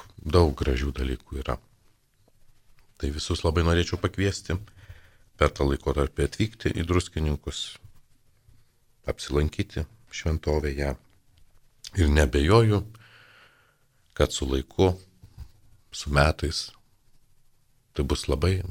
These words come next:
graži tradicija Lietuvoje pagerbti Šventojo Valentino relikvijas Druskininkų bažnyčioje.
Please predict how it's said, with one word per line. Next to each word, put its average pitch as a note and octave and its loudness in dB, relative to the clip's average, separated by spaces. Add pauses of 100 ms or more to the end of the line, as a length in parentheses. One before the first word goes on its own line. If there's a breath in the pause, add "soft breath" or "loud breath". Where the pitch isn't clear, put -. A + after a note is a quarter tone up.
(1120)
graži C#2 0
tradicija C#2 -6
Lietuvoje C#2 -4 (1600)
pagerbti E2 0
Šventojo C#2 -2
Valentino C#2 -2 (1120)
relikvijas D2 -4 (340)
Druskininkų C#2+ -8
bažnyčioje. - -10